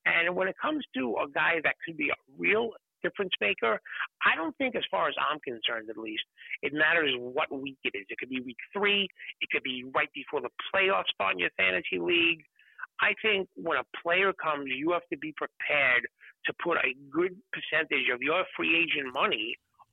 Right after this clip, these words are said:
on that player if you think he's gonna be a difference maker. So what I mean by the opposite of, uh, your draft strategy is being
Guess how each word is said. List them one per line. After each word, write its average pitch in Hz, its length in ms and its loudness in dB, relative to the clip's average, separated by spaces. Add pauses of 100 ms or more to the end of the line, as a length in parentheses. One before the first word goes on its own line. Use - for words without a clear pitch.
(140)
on 156 220 2
that 156 180 4 (100)
player 147 320 4
if - 120 -8
you 151 140 0
think 139 200 -2
he's 135 180 -12
gonna 131 220 -4
be 127 100 2
a - 60 -20
difference 160 340 -2
maker. 117 200 0 (100)
So 151 40 2 (100)
what 135 160 4
I - 100 -6
mean 240 140 -2 (140)
by 131 80 4 (560)
the 147 80 2 (140)
opposite 160 360 -2 (140)
of, 131 60 4 (800)
uh, 127 240 2 (180)
your 139 180 2
draft 170 320 4
strategy 131 460 2 (120)
is 123 80 -2 (500)
being 190 200 2